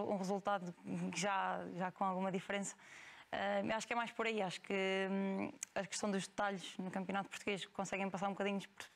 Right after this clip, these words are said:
despercebidas, ah, e que conseguimos controlar, por, ou por velocidade ou por, eh, eh,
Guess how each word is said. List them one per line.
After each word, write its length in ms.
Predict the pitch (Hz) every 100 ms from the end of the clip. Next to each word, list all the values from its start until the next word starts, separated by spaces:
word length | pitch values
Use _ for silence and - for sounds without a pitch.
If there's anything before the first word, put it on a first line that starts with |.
| -
despercebidas, 560 | - - - 220 226 226 - - - - -
ah, 180 | 196 190
e 80 |
que 160 | 175 -
conseguimos 420 | 220 214 226 214
controlar, 560 | - 208 208 196 202 202 -
por, 120 | 180 160
ou 280 | 175 180
por 140 | 165 185 180 160
velocidade 680 | 185 - 196 202 202 185
ou 80 | 180
por, 240 | 156 185 185
eh, 220 | 185 180 - - - - -
eh, 680 | 190 185 185 185 180 196